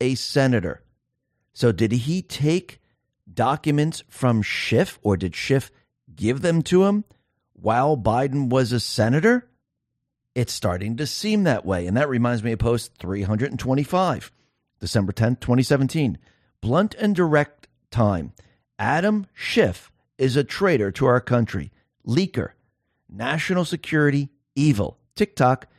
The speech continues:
Hope the seven point eight million was worth it. Enjoy the show." So once again, Schiff is involved in classified documents, which means if Biden took it,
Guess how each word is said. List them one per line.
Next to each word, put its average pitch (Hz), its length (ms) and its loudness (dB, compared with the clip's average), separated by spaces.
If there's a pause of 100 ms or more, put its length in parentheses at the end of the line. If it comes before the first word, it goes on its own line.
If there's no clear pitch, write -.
(140)
Hope 165 320 0
the 160 80 0
seven 156 340 0
point 147 280 2
eight 143 200 0
million 117 480 2
was 113 160 0
worth 127 280 0
it. 90 140 -6 (320)
Enjoy 92 420 2
the 104 120 -2
show." 101 380 -2 (220)
So 127 420 -6
once 160 340 -2
again, 170 460 -2
Schiff - 520 0
is 160 220 4
involved 120 800 2 (400)
in 143 280 2 (380)
classified 147 880 2
documents, 113 680 0 (800)
which 123 240 -2
means 175 420 0 (220)
if - 260 -2
Biden 110 420 -2
took 214 300 0
it, 117 180 0